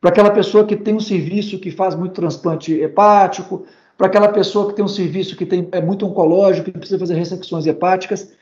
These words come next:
isso, uma vez que o cirurgião recebe um relatório desse, ele fica impressionado. E, ao mesmo tempo, você sentar do lado de um cirurgião, o cara, "Puxa, eu tô com, essa, essa lesão tá complicada, eu queria sentar com você e ver aqui", é, muda completamente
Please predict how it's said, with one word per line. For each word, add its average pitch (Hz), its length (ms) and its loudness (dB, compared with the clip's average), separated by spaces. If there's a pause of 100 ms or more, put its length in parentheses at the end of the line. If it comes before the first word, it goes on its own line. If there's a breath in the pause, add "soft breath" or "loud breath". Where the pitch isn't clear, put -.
(320 soft breath)
isso, 220 500 -4
uma 202 280 2
vez 254 300 2
que 277 120 2
o 262 60 6
cirurgião 226 720 4
recebe 226 560 -2
um 214 60 -2
relatório 170 580 -2
desse, 185 580 2 (580)
ele 190 200 2
fica 214 320 -10
impressionado. 214 440 0
E, 208 60 4
ao 226 80 6
mesmo 247 400 -2
tempo, 208 300 -2
você 214 100 -4
sentar 214 480 0
do 269 80 -2
lado 202 220 4
de 202 60 -2
um - 20 -4
cirurgião, 175 720 -4 (340)
o - 60 -16
cara, 190 160 2
"Puxa, 190 220 -2
eu 175 40 -8
tô 214 120 2
com, 202 300 -10
essa, 165 220 -6
essa 165 160 -4
lesão 156 240 -4
tá 190 80 -6
complicada, 180 480 -4
eu 160 60 -4
queria 175 180 -4
sentar 170 340 -6
com 147 120 -10
você 143 220 -8
e 147 40 -4
ver 139 160 -4
aqui", 190 320 -8 (640)
é, - 160 -6
muda 240 300 4
completamente 254 1000 -2